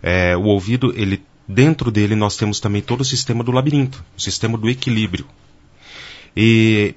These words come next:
por isso ele é importante também, não só pra audição, como pra que a gente tenha um equilíbrio, pra que a gente tenha, é, é, uma man-, uma movimentação, enfim, uma qualidade de vida mais adequada.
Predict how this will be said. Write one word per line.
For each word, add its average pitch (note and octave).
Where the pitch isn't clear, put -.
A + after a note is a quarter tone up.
por A#2+
isso A2
ele A2
é -
importante B2+
também, E2
não F#2+
só G#2
pra G2
audição, A#2+
como D#3
pra D3+
que C3+
a C#3
gente C3+
tenha B2+
um A#2+
equilíbrio, A#2+
pra G#2
que G#2
a -
gente F#2+
tenha, G2+
é, F2
é, -
uma A#2
man-, A2+
uma A2
movimentação, A#2
enfim, A2
uma G2
qualidade A2
de B2+
vida A2
mais G2+
adequada. G#2+